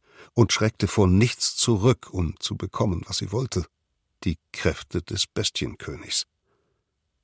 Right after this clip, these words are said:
Um Neujahr herum hatte sie herausgefunden, dass Simon versuchte, den Greifstab zu zerstören, und seitdem wollte sie ihn überreden, mit ihr zusammenzuarbeiten.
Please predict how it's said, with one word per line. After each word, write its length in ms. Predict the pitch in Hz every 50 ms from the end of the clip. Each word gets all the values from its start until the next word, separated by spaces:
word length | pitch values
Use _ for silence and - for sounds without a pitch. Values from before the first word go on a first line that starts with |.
| - - - - -
Um 180 | - 123 104 101
Neujahr 340 | 107 117 135 131 113 87 82
herum 380 | 87 87 87 92 92 92 85
hatte 180 | 80 78 - 90
sie 140 | 80 85 78
herausgefunden, 680 | 78 80 85 95 - - - - - 117 127 - 117
dass 160 | 101 101 - -
Simon 280 | 107 104 107 107 101
versuchte, 460 | - - 95 80 101 135 - - 95
den 140 | 80 87 85 -
Greifstab 600 | - - 87 95 107 - - - - 76 76 -
zu 120 | - 92
zerstören, 680 | 85 - 90 85 - - - 104 107 113 107 123 120 -
und 180 | 95 104 90
seitdem 760 | - - 95 117 123 - _ - 107 98 101 101 98 92 85 -
wollte 320 | 82 85 87 - - 101
sie 200 | 90 95 95 90
ihn 180 | 85 98 98 -
überreden, 800 | - 101 80 85 80 76 87 87 90 95 101 - 120 110 101 90
mit 260 | 92 98 - - -
ihr 320 | - 120 113 95 85 76 73
zusammenzuarbeiten. 1200 | - - 87 82 80 117 - 143 90 69 - - - 69 73 76 - - - - - - - -